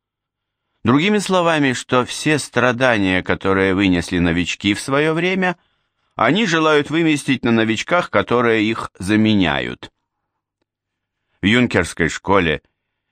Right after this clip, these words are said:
эти испытания ограничивались одним. Новичку не дозволялось в первый год поступления курить,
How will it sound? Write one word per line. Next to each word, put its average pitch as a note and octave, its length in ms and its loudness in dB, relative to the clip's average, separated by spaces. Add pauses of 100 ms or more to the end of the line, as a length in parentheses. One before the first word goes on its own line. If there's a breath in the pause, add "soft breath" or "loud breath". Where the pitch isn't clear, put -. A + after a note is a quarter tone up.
(140)
эти A2 300 0
испытания A2+ 640 0
ограничивались F#2 920 0
одним. D#2+ 580 -2 (960)
Новичку B2+ 640 0
не D#3 180 0
дозволялось A2+ 800 0
в - 40 -20
первый G2+ 340 0
год F#2 220 -2
поступления G#2 800 -2
курить, E2 720 -4